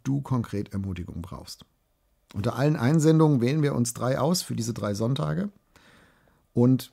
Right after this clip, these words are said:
werden das selbstverständlich anonym handhaben und ich werde versuchen, dann Ermutigung hineinzusprechen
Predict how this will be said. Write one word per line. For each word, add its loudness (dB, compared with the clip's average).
werden 0
das -2
selbstverständlich 0
anonym 6
handhaben 2
und -4
ich -8
werde -4
versuchen, -4
dann -2
Ermutigung 2
hineinzusprechen -4